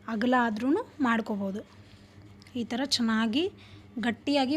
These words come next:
ಒತ್ಕೊಳ್ಳಿ, ಯಾಕಂದರೆ ಕೊತ್ತಂಬರಿ, ಕರಿಬೇವು, ಈರುಳ್ಳಿ, ಮೆಣಸಿನ್ಕಾಯಿ ಎಲ್ಲ ಚೆನ್ನಾಗಿ ಅಂಟ್ಕೊಂಡ್ರೆ ಎಣ್ಣೆಯಲ್ಲಿ ಅದು ಬಿಡೋದಿಲ್ಲ. ಉಂಡೆಗಳನ್ನು ಮಾಡ್ಕೊತ ಕಡಾಯಿಯಲ್ಲಿ ಸ್ಟವ್ ಮೇಲೆ ಎಣ್ಣೆನ ಕಾಯೋಕಿಡಿ.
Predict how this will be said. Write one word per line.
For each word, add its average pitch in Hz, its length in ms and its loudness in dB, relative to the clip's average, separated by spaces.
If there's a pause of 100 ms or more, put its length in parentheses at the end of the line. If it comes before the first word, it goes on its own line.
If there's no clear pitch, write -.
(100)
ಒತ್ಕೊಳ್ಳಿ, 220 460 -2
ಯಾಕಂದರೆ 233 400 0
ಕೊತ್ತಂಬರಿ, 226 480 -2
ಕರಿಬೇವು, 226 360 -2 (120)
ಈರುಳ್ಳಿ, 226 360 -2 (140)
ಮೆಣಸಿನ್ಕಾಯಿ 220 680 -2
ಎಲ್ಲ 220 100 -2 (120)
ಚೆನ್ನಾಗಿ 220 400 -4
ಅಂಟ್ಕೊಂಡ್ರೆ 220 480 -2 (160)
ಎಣ್ಣೆಯಲ್ಲಿ 226 420 0
ಅದು 262 120 -2 (160)
ಬಿಡೋದಿಲ್ಲ. 214 400 -2 (2250)
ಉಂಡೆಗಳನ್ನು 254 580 6 (120)
ಮಾಡ್ಕೊತ 220 460 0 (520)
ಕಡಾಯಿಯಲ್ಲಿ 240 600 2 (200)
ಸ್ಟವ್ 247 280 4 (120)
ಮೇಲೆ 226 160 2 (160)
ಎಣ್ಣೆನ 240 320 6 (180)
ಕಾಯೋಕಿಡಿ. 220 520 0